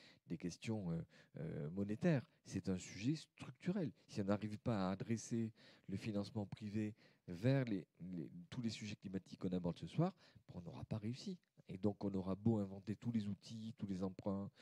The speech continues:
types, ça sera qu'un emplat sur une jambe de bois. Il faut donc réformer profondément le modèle économique,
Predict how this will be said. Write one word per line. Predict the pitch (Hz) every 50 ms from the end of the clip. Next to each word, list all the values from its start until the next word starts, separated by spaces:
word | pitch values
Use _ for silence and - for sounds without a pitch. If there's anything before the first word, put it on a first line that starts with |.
| - - - - - _ - - -
types, | 160 180 - _ - - - _ _
ça | - - - 104 98
sera | - - 107 110 131 143
qu'un | 139 - - 95 92 95
emplat | 95 92 - - 123 139 139
sur | - - - 95 90 90
une | 87 87 85 82 82 80 80 73 -
jambe | 85 98 98 92
de | 92 90
bois. | 90 98 120 151 185 214 - - - - - - - - _ _ _ -
Il | - -
faut | - - 143 139
donc | - 101 90 92 -
réformer | 127 135 139 - - 147 127 127 127 120 113
profondément | - - - - - 214 185 160 - 147 147 123 120 123 135 135
le | 117 110 107
modèle | 110 110 104 113 107
économique, | 104 101 - 113 104 101 101 101 104 104 101 - - -